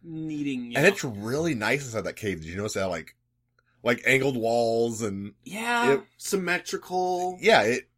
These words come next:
Speaker 3: You know.
Speaker 2: it looked like it was supposed
Speaker 3: There
Speaker 2: to
Speaker 3: was
Speaker 2: look
Speaker 3: a
Speaker 2: like a cave on the
Speaker 3: duvet.
Speaker 2: outside, but it was like a bomb shelter on the side or
Speaker 1: Yeah,
Speaker 2: something. It
Speaker 1: absolutely.
Speaker 2: so Kiba's a total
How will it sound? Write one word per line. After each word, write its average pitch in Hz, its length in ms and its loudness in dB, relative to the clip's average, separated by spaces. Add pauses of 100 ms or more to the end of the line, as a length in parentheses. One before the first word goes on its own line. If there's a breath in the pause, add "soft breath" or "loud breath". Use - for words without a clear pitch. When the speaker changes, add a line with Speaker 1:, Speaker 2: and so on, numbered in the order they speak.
(320)
Speaker 3:
You 143 60 -14
know. 139 160 -14
Speaker 2:
it 147 80 2
looked 190 160 4
like 196 120 6
it 147 60 4
was 120 100 0
supposed 139 220 4
Speaker 3:
There 196 60 10
Speaker 2:
to 196 60 12
Speaker 3:
was - 100 6
Speaker 2:
look - 80 6
Speaker 3:
a - 40 2
Speaker 2:
like - 60 -4
a - 40 4
cave 139 200 8
on 127 100 4
the 117 40 6
Speaker 3:
duvet. 131 220 10
Speaker 2:
outside, 113 300 10
but 117 120 6
it 110 80 0
was 107 140 -2
like 113 160 2
a 98 180 0
bomb 104 340 -4
shelter 92 380 -6
on 92 120 -12
the - 60 -16
side 92 260 -6
or - 20 -4
Speaker 1:
Yeah, 151 220 4
Speaker 2:
something. 135 140 0
It 95 40 -2
Speaker 1:
absolutely. 104 380 -8 (240 soft breath)
Speaker 2:
so 135 160 -4
Kiba's 320 360 4
a 110 60 -4
total 185 400 0